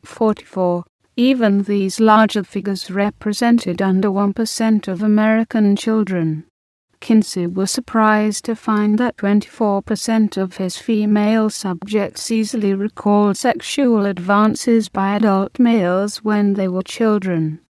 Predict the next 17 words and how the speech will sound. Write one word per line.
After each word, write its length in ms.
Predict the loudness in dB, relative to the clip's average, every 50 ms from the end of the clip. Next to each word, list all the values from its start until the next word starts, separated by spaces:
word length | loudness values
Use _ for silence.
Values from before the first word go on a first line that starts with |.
| _ _ _
but 180 | -4 -4 -4 -2
he 240 | -2 0 0 0 0
downplayed 800 | 0 0 0 2 2 0 0 -2 0 0 0 2 0 -2 -2 -2
their 180 | -2 0 2
importance 800 | 2 2 0 -2 0 0 0 0 0 0 0 0 -2 -2 -2 -6
since 480 | -8 -6 -4 -2 -2 -4 -4 -2 0
most, 640 | 2 4 4 2 0 -2 -6 -10 -10 -12 -12 -16 -18 _ _ _ _ _ _
he 180 | _ 0 0 0
said, 500 | 0 0 0 0 2 2 0 -2 -4 -8 _ _ _ _ _ -2
were 140 | 0 2 2
non-contact 920 | 4 4 4 2 2 0 0 0 2 4 4 4 4 0 -4 -4 -4 -4
approaches 880 | -4 -4 -4 -2 -2 -2 -2 -4 -8 -8 -6 -6 -6 -6 -8 -12 -18 _ _ _ _ _ _
that 180 | -6 -6 -6 -4
he 160 | -4 -4 -4
thought 480 | -4 0 0 2 2 2 2 0 -2 -2
unimportant. 1000 | 0 0 0 0 0 -2 0 0 2 0 0 0 2 2 2 2 2 -4 -10 -20 _ _ _ _ _ _ _ _ _ _ _ -20
Forty-five. 960 | -12 -4 -2 0 0 0 -2 -6 -6 -4 -2 -2 0 0 0 -2 -4 -6